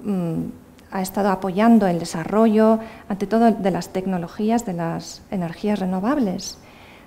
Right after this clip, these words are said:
Pero con esta decisión, en mayo del dos mil once, después del accidente de Fukushima, pues el gobierno central decidió que Alemania va a ser el primer país industrializado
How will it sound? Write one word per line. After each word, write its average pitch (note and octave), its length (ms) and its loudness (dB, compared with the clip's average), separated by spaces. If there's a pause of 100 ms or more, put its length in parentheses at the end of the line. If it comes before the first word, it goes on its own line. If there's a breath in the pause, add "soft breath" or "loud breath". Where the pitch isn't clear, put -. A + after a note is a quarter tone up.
(160 loud breath)
Pero C4+ 500 4
con G#3+ 140 2
esta C4 200 2
decisión, A3+ 1040 2 (460)
en F3 420 0
mayo G3+ 360 4
del E3 240 -2
dos E3 180 -6
mil G#3 160 2
once, A3 380 2
después G3 420 -4
del E3+ 220 -4
accidente F3+ 500 -4
de G3+ 120 -2
Fukushima, G#3+ 720 0 (540 loud breath)
pues A#3 180 -2
el G3+ 80 2
gobierno B3 380 6
central B3 380 4
decidió G#3+ 680 0
que A#3+ 120 -4
Alemania G3 380 2
va F3+ 80 -6
a F3+ 60 -8
ser - 260 -6
el G3+ 160 2
primer A3+ 460 2
país A#3 420 0
industrializado F#3+ 1080 -2